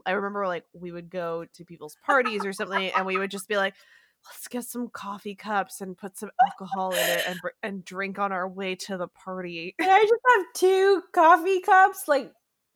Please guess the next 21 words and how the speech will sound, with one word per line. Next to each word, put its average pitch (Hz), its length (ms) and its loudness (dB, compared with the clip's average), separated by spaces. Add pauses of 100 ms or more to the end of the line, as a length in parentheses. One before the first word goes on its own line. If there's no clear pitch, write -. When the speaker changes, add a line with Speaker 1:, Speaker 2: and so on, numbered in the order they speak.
(160)
Speaker 2:
no 277 180 0
cup? 381 240 4
Do 233 60 -6
you 226 60 -2
want 214 200 0
water 208 320 2
in 214 140 -4
water 185 200 0
cups? 330 300 0
Nope. 277 460 6 (500)
Just 359 260 8
Speaker 1:
No. 466 180 6
Speaker 2:
empty 349 320 4 (180)
coffee 427 440 10
Speaker 1:
That - 100 10
would 285 100 2
Speaker 2:
cups, - 0 -
Speaker 1:
be 349 100 0
great. 339 160 0
Speaker 2:
please. 403 80 8
Speaker 1:
Not 302 260 8